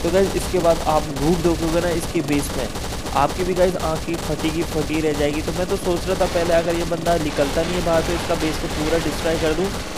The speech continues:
Almost guys, मैंने wooden section तो इसका destroy कर दिया था, क्योंकि बाद में मेरे को लगा कि बेस destroy क्यों करना, अगर loot होगा तो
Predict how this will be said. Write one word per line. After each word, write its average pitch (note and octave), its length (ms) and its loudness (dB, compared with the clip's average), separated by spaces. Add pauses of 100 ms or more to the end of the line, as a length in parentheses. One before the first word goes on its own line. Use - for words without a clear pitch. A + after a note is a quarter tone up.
Almost E3 440 2
guys, F#3 180 4
मैंने F#3 180 0
wooden D#3+ 320 0
section E3+ 420 0
तो F3+ 100 0
इसका E3+ 200 -2
destroy D#3+ 380 0
कर D3+ 260 2
दिया D#3 200 2
था, F3+ 180 0 (400)
क्योंकि E3+ 560 -2
बाद D#3 160 8
में F#3 120 -2
मेरे F#3+ 120 0
को F#3+ 80 0
लगा F#3+ 220 2
कि G3 140 -2
बेस D3 520 -2
destroy F#3 360 0
क्यों G#3+ 180 -2
करना, F3 340 2
अगर E3 180 0 (140)
loot F#3 200 0
होगा G3+ 260 2
तो G3 260 2